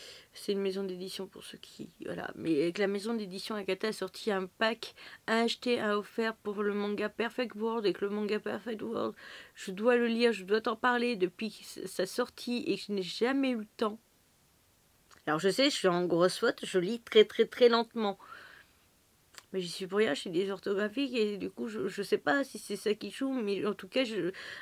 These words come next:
un manga, moi, je mets une heure et demie, voire deux heures à le lire. Et, euh, et j'y arrive pas, quoi. Je peux pas faire plus,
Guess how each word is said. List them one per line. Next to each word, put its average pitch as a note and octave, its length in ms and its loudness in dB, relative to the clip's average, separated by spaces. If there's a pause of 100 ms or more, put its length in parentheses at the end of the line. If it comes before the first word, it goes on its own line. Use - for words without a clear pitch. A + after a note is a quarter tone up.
(100)
un G#3 60 -4
manga, G#3+ 320 0
moi, B3 160 0
je G#3 180 -4
mets A3 240 0
une G#3+ 140 2
heure A3 100 -2
et A#3 80 0
demie, C4+ 560 2
voire G#3+ 260 -4
deux A3+ 220 -2
heures D4 160 2
à A#3+ 60 4
le A3+ 120 2
lire. G#3 220 -2 (420)
Et, G#3 360 8
euh, F3 420 2 (3250)
et B3 100 4
j'y G3+ 140 2
arrive G#3+ 320 0
pas, D4 280 -2
quoi. G3+ 220 -6
Je G3+ 400 -2
peux F#3+ 240 -10
pas C4 240 0
faire A3 240 -2
plus, C#4+ 320 -4